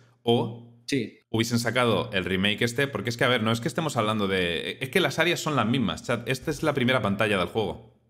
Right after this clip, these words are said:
Speaker 2: Literalmente, la misma, misma, misma.
Speaker 1: Es exactamente lo mismo el juego. Los mismos cuatro personajes bases, las mismas habilidades, las mismas torretas, los mismos enemigos, los mismos mapas. Todo igual. Em,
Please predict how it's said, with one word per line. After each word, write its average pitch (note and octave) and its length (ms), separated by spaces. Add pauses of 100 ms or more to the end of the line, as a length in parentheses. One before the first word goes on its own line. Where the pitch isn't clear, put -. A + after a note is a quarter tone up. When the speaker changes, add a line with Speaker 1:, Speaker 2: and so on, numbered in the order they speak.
Speaker 2:
Literalmente, B2 800
la A2 120
misma, D3+ 380
misma, C3 360
misma. A#2 480 (220)
Speaker 1:
Es A#2 220
exactamente C3+ 680
lo A2+ 100
mismo F#2 320
el D#2+ 60
juego. D#2 460 (120)
Los G2+ 300
mismos A#2+ 360
cuatro A#2+ 220
personajes A#2 460
bases, F3+ 460
las F#2 140
mismas A#2+ 300
habilidades, A#2+ 400
las G#2 100
mismas A2 260
torretas, A#2 500
los G#2 80
mismos G2+ 260
enemigos, G2 580 (200)
los F#2+ 120
mismos F#2+ 240
mapas. D#2+ 500
Todo A2 160
igual. E2 360 (680)
Em, F#2+ 640